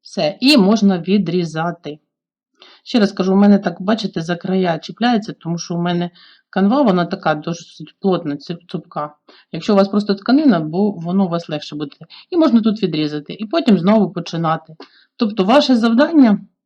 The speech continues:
зробити таким швом ось повністю по краю. Я зараз пройду до кінця однієї сторони і покажу, що робити далі.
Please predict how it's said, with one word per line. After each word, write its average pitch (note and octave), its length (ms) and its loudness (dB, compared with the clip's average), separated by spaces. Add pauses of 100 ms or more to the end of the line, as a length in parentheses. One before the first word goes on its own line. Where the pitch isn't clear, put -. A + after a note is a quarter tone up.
(440)
зробити G#3 560 2
таким G3 440 2
швом D4+ 500 0 (800)
ось G3 240 0
повністю B3+ 680 4
по F#3+ 160 -4
краю. D#3 360 0
Я F#3 220 0
зараз F3+ 380 -2 (160)
пройду F#3 320 0
до G3 220 2
кінця B3+ 460 2
однієї A3+ 680 4
сторони G3+ 680 2
і C4 280 2 (300)
покажу, F3+ 360 -4
що F3 180 -8
робити E3+ 320 -10
далі. D3+ 240 -8